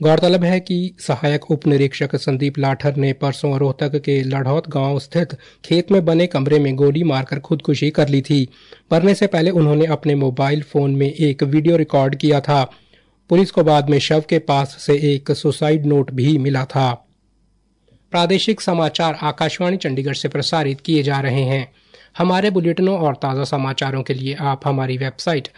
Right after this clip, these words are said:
न्यूज़ ऑन ए आई आर डॉट जी ओ वी डॉट आई एन पर लॉग इन कर सकते हैं। ये समाचार हमारे YouTube चैनल और X हैंडल आकाशवाणी न्यूज़ चंडीगढ़ पर भी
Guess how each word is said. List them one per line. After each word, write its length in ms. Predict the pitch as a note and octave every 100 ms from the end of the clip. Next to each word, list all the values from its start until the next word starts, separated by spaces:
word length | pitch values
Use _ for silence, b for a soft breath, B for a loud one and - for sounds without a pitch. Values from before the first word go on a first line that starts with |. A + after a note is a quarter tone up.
| b b
न्यूज़ 380 | D#3+ E3 G#3 G#3
ऑन 280 | E3+ C#3+ C#3
ए 200 | D3 D#3
आई 180 | E3 E3+
आर 200 | F#3 G3
डॉट 300 | D3 C#3 C3+
जी 200 | C3 D3
ओ 60 | E3+
वी 120 | G3
डॉट 200 | E3+ C#3
आई 140 | C#3+
एन 120 | D#3+ E3+
पर 140 | D#3+
लॉग 220 | D3 C#3
इन 100 | C3+
कर 160 | D3 D#3+
सकते 320 | - C#3 D3
हैं। 240 | B2 C#3 C3+ b b b b -
ये 120 | G3
समाचार 460 | G3+ G3+ G3 G3 F3+
हमारे 300 | E3 C#3 C#3
YouTube 360 | C#3 C#3 C#3+
चैनल 340 | - C#3 D3+ F3+
और 220 | D#3+ C3+ C3
X 260 | C#3+ - -
हैंडल 340 | D#3 D#3+ B2+ - b -
आकाशवाणी 560 | D#3+ - F#3+ G#3+ G#3
न्यूज़ 280 | A3 D3+ D3
चंडीगढ़ 380 | - D#3 C#3+ D3
पर 180 | C#3 C#3
भी 240 | B2+ D#3